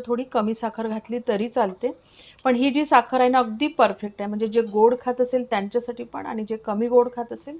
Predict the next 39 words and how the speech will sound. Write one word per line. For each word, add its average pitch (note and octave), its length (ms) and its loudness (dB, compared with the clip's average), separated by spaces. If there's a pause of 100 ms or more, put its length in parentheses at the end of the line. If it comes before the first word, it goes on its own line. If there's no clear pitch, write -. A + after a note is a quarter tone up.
त्यांच्यासाठी - 560 -12
पण. - 140 -20 (800)
आणि G3 140 -10
आपलं G3 220 -8
हे C4 240 -6 (920)
पहिल्या A#3+ 260 4
चवीचं C4+ 460 0 (180)
तिळगुळ G#3+ 320 -2
जे G#3 140 -6
आहे A3+ 140 -8
ते G4 120 -12 (140)
तयार D3+ 260 -2
आहे. - 200 -18 (760)
आता G#3+ 180 -2
त्याच A#3+ 320 0
पॉटमध्ये G#3+ 520 -2
आपण C4 300 -4
दुसरा A3+ 340 -2
प्रकार A3+ 360 -2
बघूया. G#3 400 -6
तर D4+ 80 -8
इथे B3 240 -8
पण C4 220 -6
मी C4 100 -6
ह्या C4+ 140 -4
दोन A3 260 -2
वेलची A3+ 320 -4
घेऊन A3 260 -4
घेतल्या, A3 340 -8
तर G#4 60 -8 (120)
फोडून A#3 320 0
घेतल्या, A3+ 360 -6
सालं F#3+ 360 2
पण A3+ 180 -6
त्याच्यामध्ये G#3 380 -6
टाकले. G#3 400 -6 (1400)
तुम्ही A3 200 0
हे A3+ 100 2
पॉट A#3+ 240 2